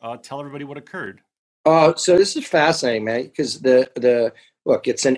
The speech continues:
Speaker 2: a-, it's an old argument that's kinda gone away thanks to streaming. But what, um,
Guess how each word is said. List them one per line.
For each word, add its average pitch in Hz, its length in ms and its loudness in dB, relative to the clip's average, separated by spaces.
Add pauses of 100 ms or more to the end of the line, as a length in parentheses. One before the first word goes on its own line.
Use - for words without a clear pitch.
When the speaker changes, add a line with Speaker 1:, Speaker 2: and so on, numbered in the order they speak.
Speaker 2:
a-, 151 160 6
it's 147 180 -4
an 147 140 0
old 185 180 6
argument 143 380 4
that's 123 100 -10
kinda 131 280 0
gone 127 320 0
away 123 420 2 (280)
thanks 120 260 -4
to 113 100 -12
streaming. 113 600 -4 (400)
But 120 280 0
what, 147 460 4 (200)
um, 127 480 2